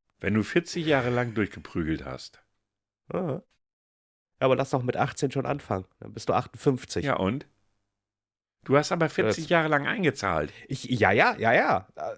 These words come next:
Speaker 2: nichtsdestotrotz, äh, kommt am Ende, am Ende ist dann wieder das nächste Thema, dass vielleicht Renten gekürzt werden müssen, weil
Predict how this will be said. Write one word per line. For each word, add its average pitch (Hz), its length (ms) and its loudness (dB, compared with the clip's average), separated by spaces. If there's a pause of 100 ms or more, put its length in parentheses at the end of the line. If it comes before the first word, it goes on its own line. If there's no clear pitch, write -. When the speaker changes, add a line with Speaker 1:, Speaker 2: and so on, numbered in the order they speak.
(100)
Speaker 2:
nichtsdestotrotz, 135 800 -2
äh, 113 160 -2
kommt 135 220 0
am 113 160 0
Ende, 185 440 2
am 120 140 -6
Ende 135 280 2
ist 196 500 0
dann 175 160 2
wieder 170 160 0
das 165 160 -2
nächste 170 220 0
Thema, 170 260 -2
dass 165 160 0
vielleicht 160 260 -4
Renten 160 300 -2
gekürzt 156 400 0
werden 151 100 4
müssen, 135 260 -2
weil 170 360 4